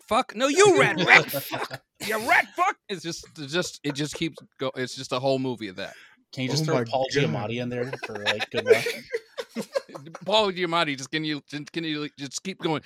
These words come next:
Speaker 1: "Shut up, shut up, shut up." And there's, it's just like, what is this movie?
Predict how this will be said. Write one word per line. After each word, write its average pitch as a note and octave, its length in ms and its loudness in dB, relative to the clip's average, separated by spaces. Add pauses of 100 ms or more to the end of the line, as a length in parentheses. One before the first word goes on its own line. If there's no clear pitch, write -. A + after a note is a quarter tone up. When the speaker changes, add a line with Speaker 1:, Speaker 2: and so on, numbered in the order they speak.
Speaker 1:
"Shut - 340 2
up, G3+ 140 -4 (160)
shut D4 320 6
up, F4 140 2 (140)
shut F4+ 320 6
up." - 100 4
And F3+ 180 2
there's, D#3+ 220 -2
it's C#3 180 -4
just D#3+ 200 -4
like, C#3 280 0
what C3 200 0
is E3+ 180 -4
this B2 180 -6
movie? A#2 500 -8